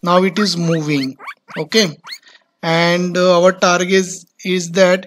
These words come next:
it should move, but it is moving very sm-, uh, faster way. Suppose here I am writing twenty-five,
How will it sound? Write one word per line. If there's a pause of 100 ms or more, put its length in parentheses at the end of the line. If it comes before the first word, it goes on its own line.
it
should
move,
but
it
is
moving
very
sm-, (100)
uh,
faster
way. (800)
Suppose
here
I
am
writing (1040)
twenty-five,